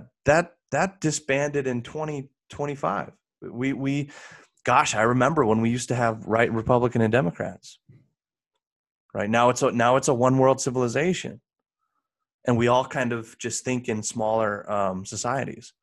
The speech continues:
And what's good for this society doesn't work for another one 'cause they're in a, um, a much hotter climate. So the laws are different over there. I mean,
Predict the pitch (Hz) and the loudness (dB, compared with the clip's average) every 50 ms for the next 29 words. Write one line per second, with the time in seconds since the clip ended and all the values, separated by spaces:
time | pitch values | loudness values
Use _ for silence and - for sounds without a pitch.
0 | _ _ _ _ _ _ _ - 104 104 110 113 110 - 135 127 123 - 120 110 | _ _ _ _ _ _ _ -4 0 2 2 0 0 0 -2 -2 -2 -4 -2 -2
1 | 127 131 - - 117 - 127 117 117 110 110 110 110 - - - - - - _ | 0 0 -2 -4 -4 -2 0 0 0 0 -2 -4 -8 -12 -18 -20 -20 -20 -20 _
2 | _ - 123 120 123 113 117 120 117 - - 110 101 104 117 123 120 107 98 101 | _ -4 -2 -2 0 0 0 -2 -2 -4 -4 -2 0 2 2 2 2 0 0 -2
3 | 98 98 - 117 98 110 117 117 117 113 110 104 101 - - 104 101 98 95 90 | -4 -4 -8 -6 -2 0 0 2 2 2 0 0 -2 -2 -2 -2 -2 0 -2 -2
4 | 90 87 - 107 104 107 - - - 104 98 98 98 92 - - 104 98 101 95 | -4 -6 -4 -2 -2 -2 -2 -2 0 2 2 2 2 -2 -2 -2 -2 -2 -2 -2
5 | 76 71 - _ _ _ _ _ _ _ _ _ _ _ _ _ _ _ _ _ | -4 -8 -10 _ _ _ _ _ _ _ _ _ _ _ _ _ _ _ _ _
6 | _ _ _ _ _ _ _ _ _ _ _ _ _ _ _ _ _ _ - - | _ _ _ _ _ _ _ _ _ _ _ _ _ _ _ _ _ _ -2 2
7 | 165 170 170 170 - - _ _ _ _ _ _ _ _ _ _ _ _ _ _ | 4 4 4 2 -2 -8 _ _ _ _ _ _ _ _ _ _ _ _ _ _
8 | _ 127 123 127 117 110 113 120 123 131 131 123 107 95 101 101 - - 101 95 | _ -12 -10 -8 -4 -2 -2 0 0 0 -2 -4 -6 -6 -6 -8 -6 -6 -4 -4
9 | 90 87 92 85 90 - - - 131 139 143 147 151 151 | -4 -4 -6 -8 -10 -10 -6 -2 -2 0 0 -2 -4 -6